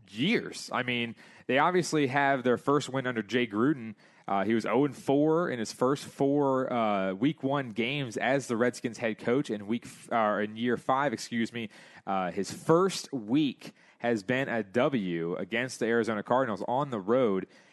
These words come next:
and a lot of pressure on him. You got, you got a new running back, new quarterback, uh, a couple new wide receivers. Josh Doxson hasn't really played too, too much.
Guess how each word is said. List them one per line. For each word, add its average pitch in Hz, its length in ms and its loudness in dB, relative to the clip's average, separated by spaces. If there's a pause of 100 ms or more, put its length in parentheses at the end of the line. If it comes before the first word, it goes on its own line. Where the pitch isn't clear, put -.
and 104 100 -2
a 110 60 2
lot 147 180 2
of 220 80 -4
pressure 196 400 2
on 95 120 0
him. 82 180 -8
You 92 240 -4
got, 101 140 -2
you 113 80 -8
got 110 120 0
a 87 60 -4
new 151 340 0
running 151 320 0
back, 135 320 0
new 127 220 0
quarterback, 135 680 0 (300)
uh, 85 220 -4
a - 60 -8
couple 196 400 2
new 165 320 2
wide 147 300 2
receivers. 139 480 -2
Josh 131 340 -2
Doxson 127 340 2
hasn't 127 280 -2
really 135 120 -4
played 127 340 -2
too, - 160 -2
too 123 220 -6
much. 107 420 -6